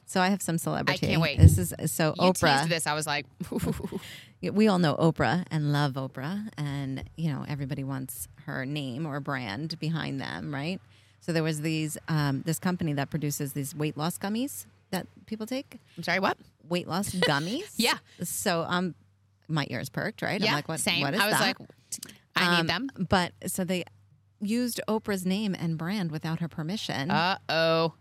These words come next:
Speaker 1: And now she's in a lawsuit with them.
Speaker 2: Yeah.
Speaker 1: And she's like, "I want all," 'cause now everybody's buying it 'cause Oprah says it's good, right? So their product sales went, like, tripled
Speaker 2: Right.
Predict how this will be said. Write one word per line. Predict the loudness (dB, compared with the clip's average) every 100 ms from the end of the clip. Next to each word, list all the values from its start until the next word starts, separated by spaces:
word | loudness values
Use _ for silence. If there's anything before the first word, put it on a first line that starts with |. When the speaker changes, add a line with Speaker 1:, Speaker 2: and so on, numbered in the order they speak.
| _ -2
Speaker 1:
And | 2 2 2
now | 0
she's | 0 -2 -2 -2
in | 0
a | 0
lawsuit | 0 -2 -2 -2 -4 -2
with | -4 -4
them. | -4 -2 -2 -2
Speaker 2:
Yeah. | -2 -4 -2
Speaker 1:
And | 0 2
she's | 0 -2 0
like, | -2 -2
"I | -2 -2
want | -2 -4
all," | -4 -4 -2
'cause | -2 -2
now | -2 -2 -2 -4
everybody's | -6 -4 -6 -8
buying | -6 -6 -4
it | -6
'cause | -6
Oprah | -6 -6 -6
says | -6 -6 -8
it's | -10
good, | -4 -2 -2 -4
right? | -2 -2 -2 -6 -18 _ _ -4
So | -2
their | 0 0
product | 0 -2 0 -4 -4
sales | -2 0 0 -4
went, | -6 -4 -2
like, | -4 -6 _ -14 -12 -16
tripled | -2 0 2 0 0 2
Speaker 2:
Right. | 0 0